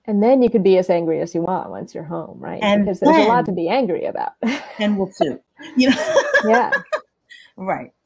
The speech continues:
Speaker 2: You know,
Speaker 1: Mm-hmm.
Speaker 2: and then we'll sue. And, and the reason <laughs> we'll, we'll do that is so that they can never do that to anyone else again. But we
Speaker 1: Right.
Speaker 2: can't do any of that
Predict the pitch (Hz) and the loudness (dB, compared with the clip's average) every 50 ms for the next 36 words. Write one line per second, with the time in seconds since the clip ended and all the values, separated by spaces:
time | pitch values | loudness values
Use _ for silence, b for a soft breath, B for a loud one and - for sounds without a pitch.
0 | _ _ _ _ - - 202 190 180 165 156 156 180 185 180 180 - - 190 190 | _ _ _ _ -14 -10 -8 -8 -6 -4 -4 -4 -2 -2 -4 -4 -4 -4 -4 -4
1 | 190 190 185 185 180 - - _ - 185 180 180 175 - 165 165 156 - - 170 | -4 -4 -4 -6 -6 -8 -10 _ -6 -4 -2 -2 -2 -4 -6 -8 -8 -8 -8 -6
2 | 170 160 170 170 180 202 208 196 208 202 190 180 190 240 - - - 254 262 B | -6 -6 -6 -4 -4 -4 -4 -4 -2 -2 0 0 0 0 0 0 -2 -2 -2 B
3 | B - - 185 185 175 180 180 175 165 165 151 151 147 160 160 - - 151 151 | B -4 0 0 0 0 0 0 0 2 2 2 2 0 -2 -4 -4 -4 -2 -2
4 | 151 143 - 147 147 - - 160 156 151 147 143 151 147 135 139 135 143 139 - | -4 -4 -4 -6 -6 -6 -8 -6 -4 -4 -4 -4 -4 -6 -6 -6 -6 -6 -6 -8
5 | - - 151 151 147 139 139 135 - - 147 - 185 170 190 165 175 b b b | -10 -10 -8 -6 -6 -6 -6 -6 -6 -6 -8 -10 -8 -6 -6 -6 -6 b b b
6 | b b _ _ _ - 285 262 208 196 - - - _ - 185 190 196 202 - | b b _ _ _ 0 2 2 0 -2 -6 -12 -20 _ -14 -10 -10 -8 -10 -10
7 | - - 196 185 175 170 - 190 185 185 185 185 170 160 151 151 151 147 147 147 | -8 -6 -6 -6 -6 -6 -6 -4 -2 -2 -2 -2 -4 -6 -4 -4 -2 -2 -2 -4
8 | 147 | -6